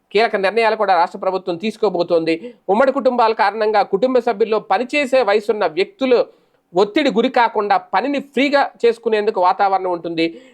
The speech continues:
దీనివల్ల కూడా per capita income పెరిగే అవకాశం కూడా ఉంటుంది. దీనికి సంబంధించి ప్రస్తుతం కసరత్తు జరుగుతోందట.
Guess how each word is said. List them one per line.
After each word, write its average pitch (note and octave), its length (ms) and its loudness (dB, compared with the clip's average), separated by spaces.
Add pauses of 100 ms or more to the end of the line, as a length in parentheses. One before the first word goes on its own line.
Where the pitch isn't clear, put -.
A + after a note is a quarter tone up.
(160)
దీనివల్ల C4+ 480 2
కూడా B3 400 2 (360)
per B3+ 100 2
capita B3 600 0
income A3+ 240 -2
పెరిగే G#3+ 400 2 (120)
అవకాశం A3+ 520 0
కూడా G3+ 160 2
ఉంటుంది. F3 540 -4 (200)
దీనికి C#4 320 2
సంబంధించి G#3+ 460 -2
ప్రస్తుతం F#3 420 -2
కసరత్తు G#3 400 -4
జరుగుతోందట. F3 580 0